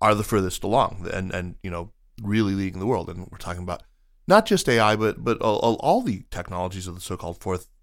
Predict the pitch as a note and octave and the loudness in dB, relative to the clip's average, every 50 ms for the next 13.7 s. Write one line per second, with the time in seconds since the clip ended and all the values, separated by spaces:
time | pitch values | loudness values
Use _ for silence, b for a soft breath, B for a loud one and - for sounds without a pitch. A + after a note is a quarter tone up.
0 | _ _ - F#2+ F#2 F#2 F2 F2 - - G2+ F2+ E2+ F2 - - - F2+ F2+ F2 | _ _ -8 -6 -4 -2 -2 -4 -4 -4 -6 -6 -6 -6 -10 -8 -4 -4 -4 -2
1 | F2+ F#2+ G#2+ A2+ - - F2+ E2+ - - F2+ - - - _ _ _ _ _ _ | -2 -2 -2 -2 -4 -6 -8 -8 -8 -10 -10 -12 -12 -16 _ _ _ _ _ _
2 | _ _ _ _ - - C#3 C3+ C3+ C3+ C3 B2+ - D#3+ D3+ C#3+ - C#3+ C3+ C3 | _ _ _ _ 0 2 4 6 6 4 4 2 2 0 -2 0 2 2 4 4
3 | B2 B2 A#2 A2+ A2 - - A#2 A2 - - C#3+ B2+ A#2+ A2 G#2+ G2+ G#2+ A#2 B2 | 6 6 6 6 4 2 0 0 2 4 4 4 4 4 4 2 2 2 2 2
4 | A#2+ A2 - G#2+ G2+ G2 G2+ G2+ - - _ _ _ _ - - A2 G#2+ G2 F#2+ | 0 -2 -2 -2 -2 -2 -2 -4 -8 -10 _ _ _ _ -8 -2 0 2 2 2
5 | F#2 F#2 F#2 F#2+ F#2+ G2+ G2 - - C3+ B2+ B2 A#2 A#2+ G#2 G2+ G2 - - G#2 | 2 0 0 -2 -4 -6 -6 -2 2 4 6 6 4 2 -2 -6 -6 -6 -6 -4
6 | F#2+ - - - G3 D#3 A2+ F#2 F#2 F#2 - - - F#2 F2+ F2+ F2+ - - G#2 | -4 -4 -2 0 0 0 0 0 -2 -4 -6 -4 -4 -2 -2 -2 -4 -4 0 0
7 | G2 F#2+ G2 G#2 G2 F#2+ G2 G2 F#2+ F#2+ F#2+ F#2+ F#2+ F#2+ F#2+ F2+ F#2 F#2 - - | 0 2 0 -2 -2 -2 0 0 0 0 2 0 0 0 -2 -4 -6 -8 -8 -8
8 | F#2 - - G2+ F#2+ F#2 - - - - F#2+ F2+ F2 F2 E2+ F2+ F#2 F#2+ F#2 F2+ | -10 -8 -6 -6 -6 -6 -8 -10 -8 -6 -4 -4 -4 -2 -4 -2 -2 -2 -4 -4
9 | F2+ F2 F2 E2+ - - G2+ F#2+ F#2 G2+ G#2 G#2 G#2 G#2 G2+ F#2+ G2 - - _ | -6 -8 -10 -10 -8 -8 -6 -6 -4 -4 -2 -2 -2 -2 -2 -4 -6 -10 -14 _
10 | _ _ _ _ _ - - G#2+ A2 A2 A2 A2 G2+ G2 - F#2 - - F#2+ F#2 | _ _ _ _ _ -10 -4 0 2 2 2 2 0 -2 -4 -6 -4 -4 -4 -4
11 | - - F#2+ G2 F#2 - - _ - - - C3+ - - - A2 G2+ F#2+ F#2+ F#2 | -4 -2 -2 -2 -2 -4 -6 _ -6 -2 0 0 0 0 0 0 0 0 0 -2
12 | G2 G#2 G#2 - F#2+ F#2 - - F#2+ F#2+ F#2 F#2 F2+ F2 - - - _ _ _ | -2 -2 -2 -2 -2 -4 -2 -4 -6 -6 -6 -6 -6 -6 -6 -8 -12 _ _ _
13 | - G#2+ G#2 - - - G#2 G2+ - - A2 A2+ A2 - | -6 -6 -6 -8 -8 -8 -8 -6 -6 -4 -4 -6 -6 -8